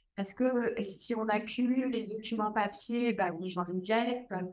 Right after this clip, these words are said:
ils sont dans un contexte, euh, anxiogène quand ils arrivent à l'hôpital. Euh,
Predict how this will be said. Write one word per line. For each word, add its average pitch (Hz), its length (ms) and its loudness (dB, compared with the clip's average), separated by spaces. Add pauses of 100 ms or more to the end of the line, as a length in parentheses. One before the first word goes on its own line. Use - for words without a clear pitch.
(300)
ils 190 80 -2
sont 214 160 -2
dans 190 240 2
un 190 80 4
contexte, 202 760 -2
euh, 175 240 2
anxiogène 226 640 2
quand 196 300 -6
ils 180 60 -2
arrivent 180 300 2
à 185 80 4
l'hôpital. 226 680 2 (160)
Euh, 185 100 -2